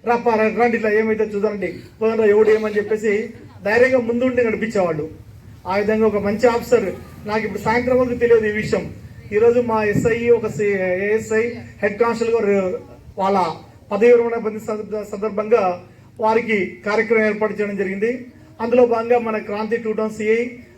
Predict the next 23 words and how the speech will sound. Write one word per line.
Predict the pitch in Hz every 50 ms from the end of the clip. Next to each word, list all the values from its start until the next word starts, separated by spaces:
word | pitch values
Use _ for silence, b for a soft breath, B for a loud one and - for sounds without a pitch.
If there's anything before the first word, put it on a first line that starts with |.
| B - -
శ్రీరామ్ | 214 220 226 233 226 226 220
కూడా | 233 233 220
అక్కడికి | 208 185 196
వచ్చినారు. | 190 180 - 208 202 185 160 156 156 - - - - - - - 214
"ఏం | 226 240
శ్రీరామ్ | 233 233 233 240 226 214
నెక్స్ట్ | 208 202 - - -
ప్రోగ్రామ్?" | 202 214 208 202 220 214 208
అని | 202
అడిగితే, | 196 208 202 247 247 233 202 180 - - B B B B B -
"సార్ | 220 214 208
ఈ |
విధంగా | 214 220 220 233 226 233 226
ఆంధ్రం | 208 208 214 202 220 220 214
సార్ | - 226 214
గారు | 208 226 214
ఉందంటే," | 214 214 214 214
"అయ్యో | 220 208 214 220 220
నాకు | 214 214 208 214
తెలియదు" | - 208 214 214 214
అని | 208 208
చెప్పేసి | 202 - 208 196 214 240 226 196 180 - B B B B B B -
వెంటనే | 208 202 202 220 220 226 226 220 220 208 196 185 180